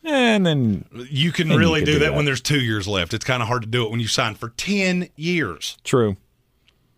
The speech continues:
Speaker 1: They will take care of him. Don't worry.
Speaker 2: Oh, I'm, I'm not saying that they
Speaker 1: <laughs>
Speaker 2: won't.
Speaker 1: I was gonna say, don't, don't worry about that. But yeah, Von Miller going to the Buffalo Bills. Uh, I, I, I still wanna see them add a weapon. And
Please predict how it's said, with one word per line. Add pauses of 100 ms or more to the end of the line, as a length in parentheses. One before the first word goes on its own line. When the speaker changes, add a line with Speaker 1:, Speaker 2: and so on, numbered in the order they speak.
(680)
Speaker 1:
They
will
take
care
of
him.
Don't
worry.
Speaker 2:
Oh,
I'm,
I'm
not
saying
that
they
Speaker 1:
<laughs>
Speaker 2:
won't.
Speaker 1:
I
was
gonna
say,
don't, (340)
don't
worry
about
that.
But
yeah, (320)
Von
Miller
going
to
the
Buffalo
Bills.
Uh,
I,
I,
I
still
wanna
see
them
add
a
weapon. (800)
And